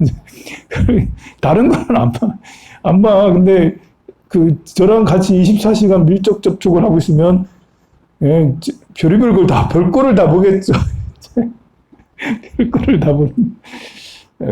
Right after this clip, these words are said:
그런 것처럼 여러분들이 같이 사는 가-, 가족들은 별꼴을 다 보게 돼요. 그런데 마음으로는 항상 이래야 되는데, 이래야 되는데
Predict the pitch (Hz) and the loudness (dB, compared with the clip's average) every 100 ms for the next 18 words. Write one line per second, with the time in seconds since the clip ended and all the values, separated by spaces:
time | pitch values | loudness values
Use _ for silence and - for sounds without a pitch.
0 | 147 156 208 214 185 190 185 165 190 190 | -2 0 2 2 2 2 2 2 2 2
1 | 185 165 160 - 127 277 196 202 175 190 | 2 2 0 0 -2 0 0 2 2 0
2 | 131 151 131 165 - 139 135 139 139 151 | 0 0 -2 -2 -2 -2 0 0 0 0
3 | 143 196 190 - 104 139 165 190 143 110 | 0 0 0 0 0 0 0 2 0 -2
4 | 110 117 113 90 _ _ - - - 165 | -4 -8 -10 -16 _ _ -18 -14 -4 0
5 | 165 160 131 123 170 180 156 143 143 143 | 2 2 2 2 2 2 2 2 2 2
6 | 170 156 143 151 - _ _ _ - 165 | 2 2 0 -2 -6 _ _ _ -2 2
7 | 180 175 143 135 120 120 123 156 185 143 | 4 4 4 2 2 2 2 2 2 2
8 | 139 120 117 123 123 | 2 2 0 0 -2